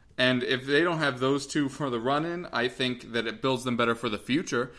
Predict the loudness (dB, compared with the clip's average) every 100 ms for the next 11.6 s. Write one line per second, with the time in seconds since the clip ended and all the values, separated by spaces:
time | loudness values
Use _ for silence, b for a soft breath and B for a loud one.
0 | B 0 0 0 -2 0 0 2 0 2
1 | 2 2 2 0 -2 -4 -4 -4 -4 -2
2 | -2 -2 -2 -4 -2 -2 0 -2 -2 -6
3 | -8 -12 -2 0 0 0 0 0 -4 -4
4 | -4 -2 0 0 0 -4 -6 -2 -2 -2
5 | -8 b b -8 -2 2 2 4 4 4
6 | 0 0 -2 0 2 4 2 -4 -6 -4
7 | -4 -6 -8 -2 0 0 -2 -6 -4 -2
8 | -2 -2 b b -4 -4 0 2 2 2
9 | 0 0 -4 -2 -4 -2 -4 -4 0 2
10 | 4 2 -2 -4 -8 -8 -8 -6 -4 -4
11 | -6 -4 -4 -2 -4